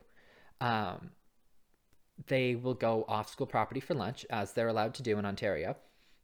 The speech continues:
And then they will grab various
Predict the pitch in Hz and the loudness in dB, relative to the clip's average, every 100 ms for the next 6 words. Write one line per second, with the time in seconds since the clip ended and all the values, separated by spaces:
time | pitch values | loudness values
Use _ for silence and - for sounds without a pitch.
0 | - 120 110 110 104 104 101 101 101 95 | -8 -4 -2 0 -2 0 0 2 2 0
1 | 92 90 - 139 117 107 107 104 101 107 | 0 -2 -4 -4 0 2 2 0 0 2
2 | 117 110 - - - | 0 -2 -8 -12 -14